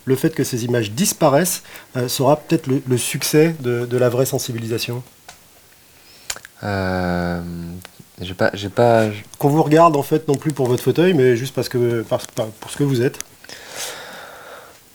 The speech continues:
Speaker 2: Ouais, après, euh, je pense que faut pas, euh, faut pas, euh,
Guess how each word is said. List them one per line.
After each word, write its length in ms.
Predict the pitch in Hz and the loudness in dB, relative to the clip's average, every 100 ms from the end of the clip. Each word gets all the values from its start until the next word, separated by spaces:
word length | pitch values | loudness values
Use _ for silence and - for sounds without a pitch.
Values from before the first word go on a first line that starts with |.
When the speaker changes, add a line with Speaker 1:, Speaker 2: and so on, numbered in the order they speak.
| - | -2
Speaker 2:
Ouais, 280 | 110 170 143 | 2 4 4
après, 440 | 95 - - 123 | 0 -4 0 4
euh, 520 | 113 98 92 92 92 92 | 4 4 2 0 -2 -2
je 120 | - | -4
pense 220 | 120 120 | -4 -4
que 200 | - 101 | -2 -2
faut 200 | - 104 | -2 -4
pas, 300 | - 104 104 | 2 4 4
euh, 340 | 101 95 95 | 4 2 0
faut 200 | 92 - | -4 -8
pas, 300 | 95 107 104 | -2 2 4
euh, 600 | 101 95 92 90 87 87 | 4 2 0 -2 -2 -4